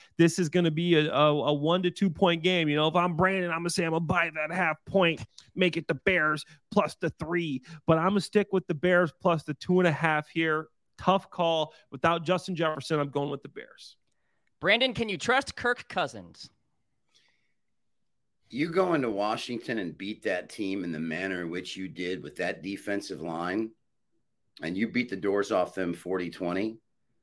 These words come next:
Speaker 3: and your Minnesota sitting there at one and four without your best player going on the road laying points.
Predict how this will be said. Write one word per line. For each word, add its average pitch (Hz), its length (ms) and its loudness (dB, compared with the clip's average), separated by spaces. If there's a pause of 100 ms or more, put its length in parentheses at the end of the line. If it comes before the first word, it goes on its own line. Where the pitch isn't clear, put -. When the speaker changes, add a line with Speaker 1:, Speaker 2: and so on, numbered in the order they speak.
(440)
Speaker 3:
and 82 100 -6
your 107 120 2
Minnesota 107 520 0
sitting 98 240 0
there 95 140 -2
at 92 60 -4
one 98 160 0
and 98 120 -2
four 101 220 0
without 90 320 0
your 90 120 -4
best 92 280 -4
player 92 300 0
going 90 240 -4
on 90 100 -2
the 90 80 -2
road 92 180 4
laying 87 280 -2
points. 92 540 -6